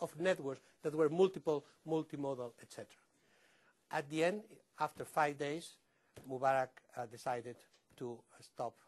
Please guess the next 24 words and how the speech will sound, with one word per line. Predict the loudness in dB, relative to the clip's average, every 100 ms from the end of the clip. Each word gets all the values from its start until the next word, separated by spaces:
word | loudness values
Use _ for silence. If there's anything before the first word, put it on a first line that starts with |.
| _
the | -20
blockage | -10 -10 -10 -12 -14
of | -14
the |
internet | -14 -4 -4 -4 -10 _ _ _ _ _ _ _ _ _ -8
for | -8 -8 _ _ _ _ _ -20 -20 _ _ _ _ _ -14
a | 0
very | 0 0
reason. | -2 -4 -4 -4 -4
They | -2
were, | 0 0 -2 -10 _ -10
there | -8 -8
has | -8
been, | -8 -10 -8
O | -4
E | -2
C | -2
D | -6 -6 -6
has | -4
already | 0 0 0
done | -2
a | -4
study | -6 -6 -6 -8 _ -10
about | -10